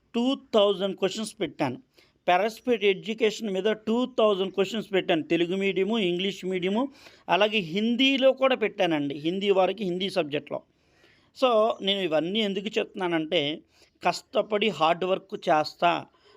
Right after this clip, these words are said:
నాకు హార్డ్ వర్క్ అంటే ఇష్టం, ఈ జాబ్ నా లక్ష్యం అన్నవాళ్ళు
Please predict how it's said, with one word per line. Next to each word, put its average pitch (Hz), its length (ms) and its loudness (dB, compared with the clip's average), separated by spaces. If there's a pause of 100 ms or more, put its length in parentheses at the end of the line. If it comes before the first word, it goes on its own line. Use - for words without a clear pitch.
(120)
నాకు 170 200 -2
హార్డ్ 170 360 2
వర్క్ 190 300 -2
అంటే 170 200 0
ఇష్టం, 190 480 -8
ఈ 175 220 -6
జాబ్ 156 420 0
నా 156 100 0
లక్ష్యం 147 680 -4
అన్నవాళ్ళు 180 580 2